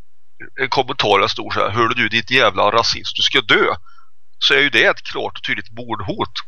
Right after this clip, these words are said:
Det är likadant om, om Pascalidou eller någon annan fem-, offentlig person får ett sådant mail där det står såna här. Det är ju ett klart och tydligt mordhot. Det är ingenting att snacka om den saken.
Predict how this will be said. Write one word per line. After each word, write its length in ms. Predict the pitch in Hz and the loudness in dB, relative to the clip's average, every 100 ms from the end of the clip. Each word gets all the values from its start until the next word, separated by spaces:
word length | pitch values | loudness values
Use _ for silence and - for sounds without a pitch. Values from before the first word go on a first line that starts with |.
| - - - - | -10 -12 -6 2
Det 60 | |
är 40 | 143 | 2
likadant 460 | 185 139 123 110 | 4 4 4 2
om, 100 | - 110 | -6 -10
om 240 | - 120 - | -10 -8 -2
Pascalidou 540 | 120 135 110 156 180 | 0 2 0 0 0
eller 160 | 113 110 | 0 0
någon 220 | 110 117 | 2 2
annan 140 | 104 | 0
fem-, 240 | - 156 123 - - | 0 -2 -2 -10 -6
offentlig 580 | 135 110 98 - 101 - - | 0 0 0 -4 -6 -6 -2
person 340 | 113 113 101 | 0 0 -2
får 220 | 95 104 101 | -6 -4 -2
ett 80 | |
sådant 320 | - 101 101 - - - - - - | -2 0 0 -2 -8 -8 -8 -8 -2
mail 340 | 120 104 107 - - - | 0 2 0 -6 -10 -2
där 100 | 113 | 2
det 60 | 104 | 2
står 240 | - - | 0 -4
såna 240 | - - - | -4 -2 -2
här. 120 | - | -2
Det 160 | 131 190 | 4 4
är 40 | |
ju 80 | 190 | 4
ett 100 | 131 | 2
klart 300 | - 110 104 | 0 -2 -2
och 60 | - | -2
tydligt 300 | 110 95 - | -4 -4 -10
mordhot. 640 | 135 123 104 226 - - - | -8 -6 -6 -6 -4 -4 2
Det 60 | |
är 40 | 202 | 2
ingenting 260 | - - | 2 0
att 60 | 107 | 2
snacka 320 | 123 120 196 | 2 2 2
om 40 | |
den 120 | 214 - | 2 2
saken. 340 | - - | -2 -6